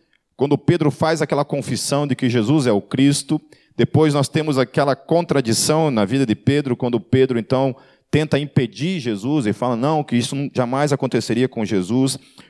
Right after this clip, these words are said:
com relação a ele ser crucificado. E seis dias depois, estamos vivenciando esse evento em que Jesus sobe o monte para orar.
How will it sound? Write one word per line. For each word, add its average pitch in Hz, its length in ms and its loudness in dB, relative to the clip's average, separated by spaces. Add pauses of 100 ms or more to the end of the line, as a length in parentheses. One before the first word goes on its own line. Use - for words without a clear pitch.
com 117 120 0
relação 120 760 0
a 101 100 2
ele 107 240 2
ser 98 520 0
crucificado. 110 880 -6 (840)
E 143 500 4
seis 196 440 0
dias 175 240 2
depois, 156 600 2 (560)
estamos 151 300 -2
vivenciando 151 600 0
esse 143 200 0
evento 147 540 -2 (800)
em 117 80 -4
que 156 140 2
Jesus 160 800 4 (200)
sobe 196 600 0 (380)
o 135 120 -4
monte 151 480 0 (260)
para 127 180 2
orar. 87 460 0